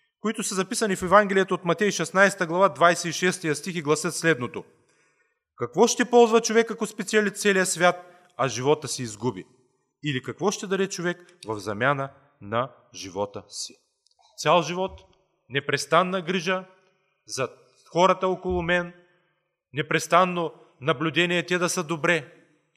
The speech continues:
лишавани от всичко, до един момент, в който няма да установя, че не съм бил наред с Бога и че не съм имал време просто да помисля за себе си и за собственото си спасение. Но знаете ли,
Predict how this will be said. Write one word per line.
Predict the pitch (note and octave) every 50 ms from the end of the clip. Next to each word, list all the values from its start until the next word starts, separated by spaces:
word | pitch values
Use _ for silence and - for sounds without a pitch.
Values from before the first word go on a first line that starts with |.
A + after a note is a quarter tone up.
| _ _ A#2
лишавани | C3+ C#3 - F#3 F#3 G3 G3 G3 F#3+
от | G3 F#3+ F#3+
всичко, | - F#3+ - - - F#3 E3 - - - _ _ _
до | - D#3
един | D#3 E3 D3+ G#3 A3
момент, | G#3 G3+ G3 F#3+ G3+ G3+ G3 G3
в | E3 E3+ D3 -
който | - F#3 F#3+ F#3 F#3 F3 F3 F#3 - _ _ _ _ _ _ _ _ _ _ _ _ _ _ _ _ _ _ _ _ _
няма | A#2+ D3 D#3 E3 E3 D#3
да | D3+
установя, | D#3 D3 - - D#3 D3 C#3+ D3+ D3+
че | D3 - C#3
не | B2+
съм | - - B2 A#2
бил | A#2 B2 A#2
наред | A2+ A2 G#2+ G2+ -
с | - G2 F2+
Бога | E2 F#2 F2 D#2+ - _ _ _ _ _ _ _ _ _ _
и | A#2+
че | - - A#2+
не | B2+
съм | A#2+ - D#3 C#3+
имал | D3 D3 C#3+ C#3 B2
време | G#2 C3+ C#3 C#3 C3 C3 C3+ - _ _ _ _ _ _
просто | C3+ C3+ C3 - - B2+
да | A2 A2+ -
помисля | - G#2+ A#2 B2 - - A#2
за | G2+ G2+ G2+
себе | - - C#3 C3+ C3+
си | - - C3
и |
за | G2+ F#2
собственото | F#2 - B2 A2+ - - - A2 G2 -
си | -
спасение. | - - - G2 - - G2+ F2+ E2 D#2+ D#2+ _ _ _ _ _ _ _ _ _ _
Но | C#3 C#3
знаете | C3 E3+ G3 B3 B3 B3 G#3+ F#3
ли, | D#3+ D3 C#3 -